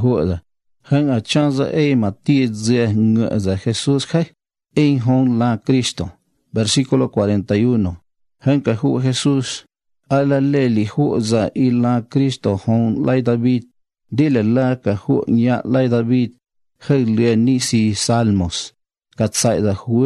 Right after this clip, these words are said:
nang. Hu ni. Ni kon ni ta la ga ho. Ka la ga te ha ka mo ni ka tia ning kya za ya kya ning ri hu si. Nya David ka te Cristo hu za.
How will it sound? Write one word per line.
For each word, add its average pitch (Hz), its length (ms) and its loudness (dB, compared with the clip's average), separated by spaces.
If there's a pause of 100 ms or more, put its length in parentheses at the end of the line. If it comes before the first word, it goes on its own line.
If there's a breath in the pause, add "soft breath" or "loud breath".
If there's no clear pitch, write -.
(140)
nang. 135 360 2 (400)
Hu 107 120 0 (160)
ni. 120 240 0 (540)
Ni 127 340 2
kon 127 440 0
ni 131 180 2 (460)
ta 101 120 2
la 98 140 0
ga 92 160 -2
ho. 101 260 -2 (580)
Ka 120 100 -2
la 120 180 0
ga 131 160 0
te 127 200 -2 (120)
ha 156 100 0 (120)
ka 127 80 0 (180)
mo 110 120 0 (160)
ni 131 220 2
ka 113 160 -4 (160)
tia 113 180 0 (100)
ning 127 360 0 (180)
kya 123 260 0
za 123 180 -2 (220)
ya 123 220 -2 (240)
kya 131 140 -2 (100)
ning 110 260 0 (360)
ri 110 160 -2
hu 117 100 0 (120)
si. 113 260 0 (540)
Nya 143 360 0
David 139 440 0 (100)
ka 123 100 0 (180)
te 123 100 2 (260)
Cristo 139 480 0
hu 123 420 -2
za. 95 140 -2